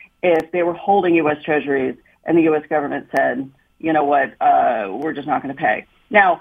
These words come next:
a lot of that money, a lot of those treasuries are also held abroad,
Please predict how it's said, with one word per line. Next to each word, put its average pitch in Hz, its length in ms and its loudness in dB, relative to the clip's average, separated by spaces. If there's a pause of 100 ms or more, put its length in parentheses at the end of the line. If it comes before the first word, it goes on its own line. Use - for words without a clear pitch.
(160)
a - 60 -10
lot 285 160 0
of 277 60 -4
that 233 160 4
money, 196 260 -6
a 185 140 -8
lot 220 180 2
of 247 40 -2
those 233 140 -2
treasuries 196 320 -2
are 185 80 -2
also 180 220 0
held 147 460 0 (360)
abroad, 165 560 2